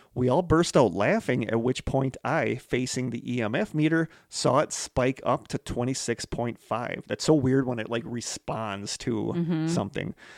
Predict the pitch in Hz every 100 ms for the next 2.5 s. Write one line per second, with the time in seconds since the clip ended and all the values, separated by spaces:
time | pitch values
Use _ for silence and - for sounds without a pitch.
0 | - - 135 131 120 139 165 - 143 131
1 | 127 127 117 117 - 123 113 107 107 104
2 | 101 110 110 -